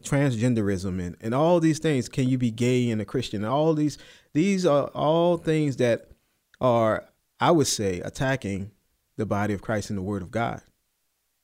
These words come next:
We also have, on the other hand, you know, uh, I-, ideologies of, uh, critical race theory,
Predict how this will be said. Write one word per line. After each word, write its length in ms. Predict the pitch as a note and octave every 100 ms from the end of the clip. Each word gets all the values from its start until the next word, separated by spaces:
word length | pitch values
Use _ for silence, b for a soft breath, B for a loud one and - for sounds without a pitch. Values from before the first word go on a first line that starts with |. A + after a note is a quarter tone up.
| _ _
We 160 | - A#2+
also 320 | B2 C3+ C#3+
have, 280 | A#2+ C3 C3
on 120 | C3
the 80 | A#2+
other 220 | F#3 F3+
hand, 440 | G#2 G#2 E2+ D#2 - _ _ _ _ -
you 120 | B2
know, 340 | A2+ G#2 G2+
uh, 480 | - G#2 G#2+ G2 F2 - _ -
I-, 140 | B2+ - - _
ideologies 800 | C3+ B2+ B2+ D#3 D#3 A2 A2+ G#2
of, 200 | G2+ F#2
uh, 180 | F#2+ E2+ -
critical 340 | - C3 B2+
race 220 | A#2 B2 -
theory, 380 | C3 C3 C#3